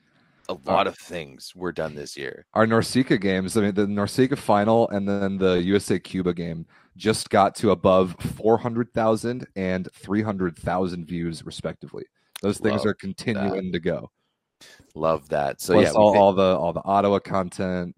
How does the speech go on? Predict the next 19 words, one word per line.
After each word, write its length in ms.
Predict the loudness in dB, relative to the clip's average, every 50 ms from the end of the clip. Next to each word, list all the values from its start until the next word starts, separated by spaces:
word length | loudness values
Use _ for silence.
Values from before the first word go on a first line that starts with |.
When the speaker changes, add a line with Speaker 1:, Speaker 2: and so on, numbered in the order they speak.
| _ -18
Speaker 2:
Uh, 260 | -18 -18 -12 -12 -10
rem-, 200 | -8 -8 -8 -10 -14 _ _ _ _ _ _ _ -2
every, 220 | 2 4 6 8 8
it 40 |
was 140 | 6 6 6
this 240 | 4 2 2 4 2
year 100 | 2 4
we 100 | 4 4
were 140 | 4 4 2
in 80 | 2
Austin, 400 | 2 0 0 0 0 -4 -10 -14
Texas 400 | -6 -4 -4 -4 -4 -8 -12 -12
together. 340 | -12 -12 -12 -10 -10 -10 -10
Remember 300 | -8 -8 -6 -6 -4 -4
that 240 | -2 -2 -2 -2 -4 _ -10
back 160 | -10 -6 -6 -6
in 80 | -6 -4
Speaker 1:
Yeah, 200 | 0 4 4 4
Speaker 2:
January? 180 | 4 2 2